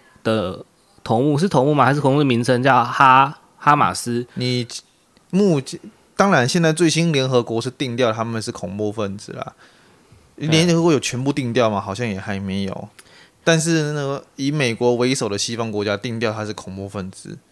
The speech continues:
Speaker 2: 但是联合国跟一些比较，比较亲那个什么，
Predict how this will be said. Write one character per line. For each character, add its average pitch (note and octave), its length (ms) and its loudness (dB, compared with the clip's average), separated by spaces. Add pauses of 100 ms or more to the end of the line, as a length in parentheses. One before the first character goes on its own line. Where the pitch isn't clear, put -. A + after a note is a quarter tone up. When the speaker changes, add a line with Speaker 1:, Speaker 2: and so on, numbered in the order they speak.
(400)
Speaker 2:
但 D3+ 100 0
是 C#3+ 320 -2 (400)
联 D3 180 2
合 C3+ 200 4
国 A2 260 -2
跟 B2+ 200 -2
一 C3+ 60 -6
些 B2+ 520 0 (460)
比 A2+ 120 -6
较， A#2 440 2 (800)
比 A#2+ 120 -6
较 C#3 160 2
亲 C#3+ 460 0
那 D3 60 -4
个 B2+ 140 -2
什 G#2+ 120 -12
么， G2 300 -10